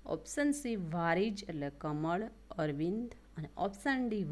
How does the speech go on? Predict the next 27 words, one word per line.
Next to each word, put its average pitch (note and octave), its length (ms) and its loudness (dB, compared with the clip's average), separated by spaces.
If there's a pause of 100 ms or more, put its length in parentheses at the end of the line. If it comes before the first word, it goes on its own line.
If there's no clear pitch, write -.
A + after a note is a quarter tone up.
(120)
વારી G3 420 4 (140)
એટલે E3 180 -6 (120)
પાણી E3+ 440 4 (300)
અને D3 180 -2 (120)
જળ. E3 300 2 (640)
તો - 60 -20
અહીંયા F3 340 -2
ખોટું F3+ 440 0
જોડકું F3+ 420 0
છે, D3+ 220 -4 (300)
અહીંયા D#3 260 -2
આપણો D#3 200 -2
આન્સર D#3 420 0
આવશે G3+ 260 0 (140)
ઓપ્શન F3+ 420 -2 (1700)
ડી A3 220 2
વારી E3 480 2
એટલે D3 220 -4
પાણી D#3 420 -2 (140)
અને C#3+ 200 -2
જળ D3+ 240 -4
એ G3+ 60 -2 (160)
ખોટું D#3 340 -2
છે. - 140 -12 (160)
પ્રશ્ન F#3 440 -2
નંબર C#4 420 2
પચીસ, G3+ 400 -6